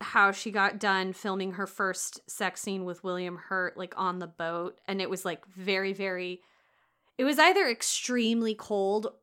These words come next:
yeah, it was extremely cold, but they had to make it look like it was extremely hot weather,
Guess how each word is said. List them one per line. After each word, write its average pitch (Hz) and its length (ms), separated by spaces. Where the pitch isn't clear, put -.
yeah, 240 200
it 233 80
was 247 120
extremely 294 580
cold, 202 640
but 202 100
they 196 120
had 208 180
to 226 60
make 220 180
it 180 100
look 202 320
like 196 160
it 165 60
was 185 140
extremely 196 580
hot 180 480
weather, 202 580